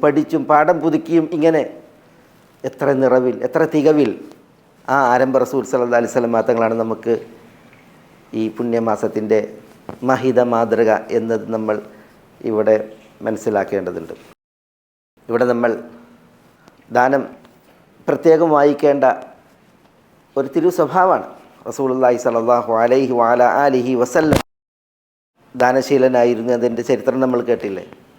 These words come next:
"വആതി ദൽ ഖുർബ ഹഖഹു വൽ മിസ്കീന വബ്ന സബീൽ" എന്ന് തുടങ്ങി അല്ലാഹു സുബ്ഹാനഹു വ തആല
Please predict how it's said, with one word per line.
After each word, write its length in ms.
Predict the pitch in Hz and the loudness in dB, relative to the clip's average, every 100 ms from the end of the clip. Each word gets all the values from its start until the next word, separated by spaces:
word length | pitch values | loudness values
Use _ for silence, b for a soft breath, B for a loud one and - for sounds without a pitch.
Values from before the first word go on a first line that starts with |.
| _ _ - | _ _ -8
"വആതി 360 | 127 120 123 131 120 | -2 0 0 0 0
ദൽ 140 | 117 117 | 0 -2
ഖുർബ 260 | 123 113 117 110 | -4 0 -2 -2
ഹഖഹു 440 | 120 - 120 117 117 - - _ _ _ _ _ - | -6 -2 -2 -2 -8 -10 -20 _ _ _ _ _ -2
വൽ 140 | 123 120 | 0 0
മിസ്കീന 360 | 117 - 127 120 123 | -6 -6 -4 0 0
വബ്ന 280 | 113 120 117 | 0 -4 -2
സബീൽ" 360 | 131 120 135 80 - - _ _ _ _ _ _ _ - | -2 0 -2 -4 -12 -20 _ _ _ _ _ _ _ -4
എന്ന് 120 | 131 139 | 0 2
തുടങ്ങി 220 | 123 127 | 2 0
അല്ലാഹു 280 | 123 131 127 127 | 2 2 0 -8
സുബ്ഹാനഹു 420 | 127 104 135 139 | -10 -4 -2 0
വ 40 | 127 139 | 0 2
തആല 200 | 139 | 2